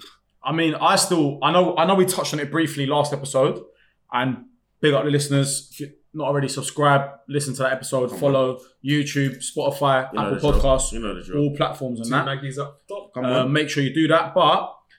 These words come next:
Speaker 1: on that, with the fixture list, I, I do still feel like that's a valid point because we, you touched on it as well when I raised the point last episode, is that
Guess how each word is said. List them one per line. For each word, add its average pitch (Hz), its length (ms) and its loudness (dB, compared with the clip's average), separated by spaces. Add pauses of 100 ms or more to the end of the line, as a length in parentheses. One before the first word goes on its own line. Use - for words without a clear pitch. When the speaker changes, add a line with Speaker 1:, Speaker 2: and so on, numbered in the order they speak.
(320)
Speaker 1:
on 190 240 4
that, 143 320 0
with 151 220 0
the 143 200 6
fixture 175 360 -2
list, 131 360 -6 (140)
I, 175 320 0
I 202 180 2
do 226 160 2
still 196 220 4
feel 185 160 0
like 156 100 0
that's 151 140 -2
a 143 40 -4
valid 143 220 0
point 143 180 0
because - 420 -4
we, 147 580 -2 (100)
you 202 240 0
touched 185 220 -2
on 139 80 -2
it 131 60 -6
as 127 100 -8
well 143 140 0
when 123 100 -2
I 127 200 0
raised 131 240 0
the 143 60 -8
point 123 200 -6
last 131 240 -2
episode, 113 400 -10 (300)
is 123 180 -8
that 127 300 0